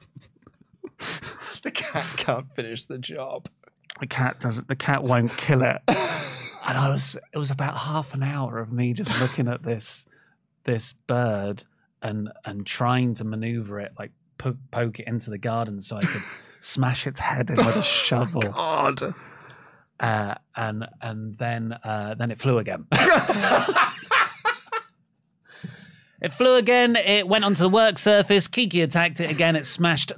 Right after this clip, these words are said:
Speaker 2: three glasses on the kitchen work surface.
Speaker 1: What?
Speaker 2: And I just, in, in this moment, I had closed enough doors for to kind, I just ran out the house
Speaker 1: <laughs>
Speaker 2: into the garden,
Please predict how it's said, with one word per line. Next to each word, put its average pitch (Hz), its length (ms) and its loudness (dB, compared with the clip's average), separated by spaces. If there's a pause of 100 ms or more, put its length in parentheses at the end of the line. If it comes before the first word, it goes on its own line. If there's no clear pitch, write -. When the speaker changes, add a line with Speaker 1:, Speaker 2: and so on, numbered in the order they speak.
(160)
Speaker 2:
three 294 300 6
glasses 180 880 4 (240)
on 156 200 4
the 147 80 2
kitchen 139 400 0
work 117 260 0
surface. 156 760 4
Speaker 1:
What? - 80 -20 (380)
Speaker 2:
And 120 480 2 (100)
I 135 220 0
just, 139 320 -4
in, 165 160 -4
in 147 240 -4
this 147 240 0
moment, 127 460 0 (260)
I 123 140 -6
had 123 160 -6 (240)
closed 156 460 -2
enough 139 340 -2
doors 113 580 -2 (400)
for - 80 -10
to - 220 -10
kind, 135 280 -4
I 131 80 -2
just 135 160 -4 (100)
ran 117 200 -2
out 113 160 -8
the 117 80 -14
house - 1040 -4
Speaker 1:
<laughs> - 20 0
Speaker 2:
into 135 260 4
the 127 100 6
garden, 127 520 2